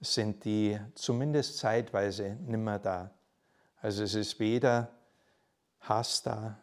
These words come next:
noch Gier da, noch Müdigkeit da, noch Unruhe und Rastlosigkeit da und auch keine Zweifelsucht da. Das sind die fünf Hindernisse. Die sind in dem Augenblick, sind die ganz, äh, sozusagen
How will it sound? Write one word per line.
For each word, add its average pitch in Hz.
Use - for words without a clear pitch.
noch 104
Gier 113
da, 107
noch 104
Müdigkeit 110
da, 101
noch -
Unruhe 110
und 98
Rastlosigkeit 101
da 98
und 135
auch 131
keine 127
Zweifelsucht 110
da. 98
Das 107
sind 117
die 120
fünf 113
Hindernisse. 101
Die 107
sind 120
in 131
dem 147
Augenblick, 135
sind 131
die 131
ganz, 170
äh, 131
sozusagen 127